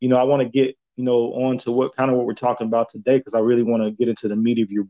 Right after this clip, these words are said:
book. What made you, you know, after all of your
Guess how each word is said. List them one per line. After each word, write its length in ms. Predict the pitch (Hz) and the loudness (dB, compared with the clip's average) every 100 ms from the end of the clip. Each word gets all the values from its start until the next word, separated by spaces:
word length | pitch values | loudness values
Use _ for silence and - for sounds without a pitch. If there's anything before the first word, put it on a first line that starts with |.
| _ | _
book. 260 | 135 151 - _ _ _ _ _ 107 117 _ _ _ | 0 2 -2 _ _ _ _ _ -14 -14 _ _ _
What 540 | - 110 113 170 202 - _ _ | -16 -6 2 2 2 -4 _ _
made 440 | 127 139 147 143 | -8 -2 0 -2
you, 440 | 123 131 135 131 127 _ _ _ _ | -4 -4 -2 -2 -6 _ _ _ _
you 120 | 117 | -6
know, 140 | 117 117 | -2 0
after 340 | - 120 - | 0 0 -2
all 380 | 117 123 131 143 | -2 2 4 4
of 100 | 143 | 2
your 320 | 143 139 135 | 2 0 -2